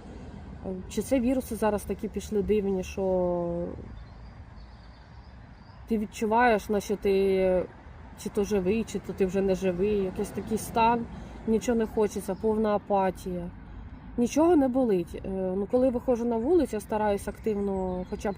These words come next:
кожен день виходити, трохи пройтися, щоб кров роз-, ну, е, розігнати, щоб краще воно відхаркувалось. Приходиш весь мокрий,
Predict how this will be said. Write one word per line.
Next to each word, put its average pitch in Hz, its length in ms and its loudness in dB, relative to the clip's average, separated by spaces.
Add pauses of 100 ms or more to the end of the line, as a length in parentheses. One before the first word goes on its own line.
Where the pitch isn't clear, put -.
кожен 208 260 -2
день 202 200 0
виходити, 185 540 -4
трохи 190 280 -6
пройтися, 202 560 -4
щоб 190 200 -4 (540)
кров 208 240 0
роз-, 190 540 -2
ну, 185 460 0
е, 196 200 -2
розігнати, 208 640 0
щоб 190 180 -4 (220)
краще 208 380 0
воно 190 240 -4
відхаркувалось. 185 840 -4 (1400)
Приходиш 233 440 0
весь 208 260 -4
мокрий, 190 480 -2